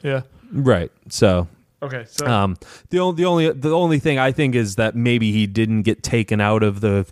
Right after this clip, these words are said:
Speaker 2: cop car at the end, and he j-, he, he imagined that.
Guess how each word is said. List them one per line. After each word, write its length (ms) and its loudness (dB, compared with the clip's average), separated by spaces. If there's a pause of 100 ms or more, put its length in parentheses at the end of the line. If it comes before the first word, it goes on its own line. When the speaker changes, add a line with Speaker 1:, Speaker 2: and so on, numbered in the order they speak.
Speaker 2:
cop 260 -2
car 220 0
at 100 -4
the 160 0
end, 380 0 (500)
and 160 -2
he 60 0
j-, 180 0
he, 280 0
he 200 0
imagined 540 -2
that. 380 -2